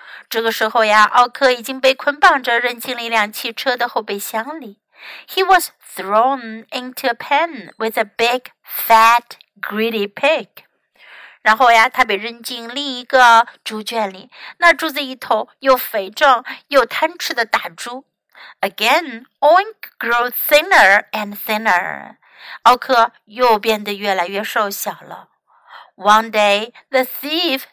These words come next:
threw a box of cabbages into the pen.有一天，偷他的那个贼啊，把一箱卷心菜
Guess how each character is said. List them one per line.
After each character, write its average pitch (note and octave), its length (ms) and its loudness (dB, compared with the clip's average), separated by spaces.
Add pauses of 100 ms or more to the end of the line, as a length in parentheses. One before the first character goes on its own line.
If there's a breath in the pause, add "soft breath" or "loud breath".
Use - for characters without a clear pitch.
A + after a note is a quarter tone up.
(120)
threw C#4+ 180 0
a C4 160 4 (160)
box E4+ 340 2
of D4+ 100 0 (100)
cabbages - 880 -4
into B3+ 300 -14
the B3+ 100 -2
pen. D4+ 600 -10 (640 loud breath)
有 F#3+ 100 -8
一 G#3 80 -8
天， C4 500 0 (240 loud breath)
偷 A3+ 180 2
他 B3 180 2
的 A3+ 220 4 (120 loud breath)
那 A3+ 100 -8
个 A3 100 -10
贼 - 300 -8
啊， G#3+ 280 0 (180 loud breath)
把 G3+ 100 -2
一 - 80 -10
箱 E4 280 -6
卷 G3 200 -8
心 D#4 240 -14
菜 D#4+ 360 -2